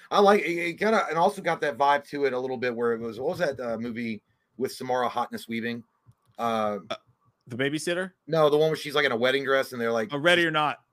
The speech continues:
Speaker 1: Ready or Not. It kinda had a Ready or Not. I don't know if it's gonna have that comedic vibe to it, but it kinda felt like that part right there, dude. Fuck. That
Speaker 2: Yeah, she
Speaker 1: part
Speaker 2: looked
Speaker 1: where
Speaker 2: like it went
Speaker 1: that
Speaker 2: in the wrong hole.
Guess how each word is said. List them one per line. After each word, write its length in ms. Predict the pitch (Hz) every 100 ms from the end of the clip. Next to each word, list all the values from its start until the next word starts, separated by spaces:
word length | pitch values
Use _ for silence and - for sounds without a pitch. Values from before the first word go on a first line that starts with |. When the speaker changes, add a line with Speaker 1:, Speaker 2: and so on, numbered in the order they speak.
| -
Speaker 1:
Ready 200 | 135 135
or 60 | 120
Not. 220 | 117 110
It 40 |
kinda 200 | 135 185
had 100 | 165
a 40 | 143
Ready 200 | 139 127
or 40 |
Not. 120 | 123
I 40 | 151
don't 100 | 208
know 80 | 208
if 40 | 160
it's 80 | -
gonna 120 | 156
have 140 | 143
that 140 | 139 -
comedic 420 | 135 135 156 - -
vibe 280 | 131 151 151
to 120 | 156
it, 100 | 160 131
but 100 | 123
it 100 | -
kinda 220 | 151 143
felt 180 | 143 131
like 180 | 127 - - -
that 260 | 185 214
part 220 | - 160
right 140 | 135 131
there, 200 | 135 135
dude. 220 | 113 104 101 -
Fuck. 360 | 156 151 135 - _ _ _ _ _ _ _ _ _ -
That 100 | 143
Speaker 2:
Yeah, 60 | 120
she 80 | 147
Speaker 1:
part 100 | 180
Speaker 2:
looked 100 | -
Speaker 1:
where 40 | 147
Speaker 2:
like 100 | 151
it 100 | 143
went 140 | 143
Speaker 1:
that 60 | 131
Speaker 2:
in 40 |
the 60 | 127
wrong 180 | 135 127
hole. 320 | 147 160 131